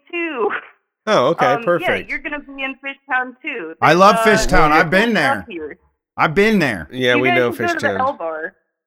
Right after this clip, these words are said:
Speaker 3: All right. Well, we're gonna be there with the District Sentinel Sams and the Trillbillies doing Hellfire Two. It
Speaker 1: Oh,
Speaker 3: is
Speaker 1: fuck yeah.
Speaker 3: the kickoff of Hellfire Two. Actually, it's the first
Speaker 1: I'm
Speaker 3: show.
Speaker 1: so fucking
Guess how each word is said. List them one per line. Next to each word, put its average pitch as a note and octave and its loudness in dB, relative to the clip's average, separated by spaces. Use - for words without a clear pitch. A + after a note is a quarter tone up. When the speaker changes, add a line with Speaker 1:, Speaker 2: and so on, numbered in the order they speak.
Speaker 3:
All B2+ 2
right. B2+ 4
Well, B2 2
we're D#3 4
gonna E3+ 2
be E3 2
there D#3+ 2
with D3 -4
the C3 -4
District D3+ -4
Sentinel D3+ -4
Sams D#3 -4
and B2 -4
the A#2+ -8
Trillbillies A#2+ -2
doing B2+ -2
Hellfire D#3+ 0
Two. D#3+ -6
It G3 4
Speaker 1:
Oh, - 0
Speaker 3:
is A#3+ 2
Speaker 1:
fuck - -8
yeah. A3+ -4
Speaker 3:
the G3 0
kickoff - 6
of D3+ -2
Hellfire E3+ 2
Two. B2+ -4
Actually, B2+ -2
it's - -18
the - -10
first C#4 4
Speaker 1:
I'm E4+ 0
Speaker 3:
show. - 2
Speaker 1:
so - 2
fucking F4+ -4